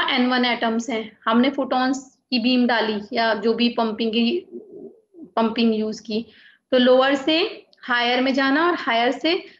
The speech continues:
lower में जाना की probability कितनी होगी? Let N one and N two be the number of atoms per unit volume in ground energy state E one and excited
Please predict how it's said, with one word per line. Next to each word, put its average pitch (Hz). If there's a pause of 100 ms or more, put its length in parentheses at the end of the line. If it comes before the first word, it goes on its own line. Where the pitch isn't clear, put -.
(180)
lower 247
में 247
जाना 226
की -
probability 262
कितनी 233
होगी? 208 (760)
Let 254
N 233
one 262
and 294
N 247
two 294
be 254
the 254
number 240
of 262
atoms 262
per 254
unit 262
volume 233
in 269
ground 220
energy 240
state 262
E 233
one 254 (560)
and 240
excited 233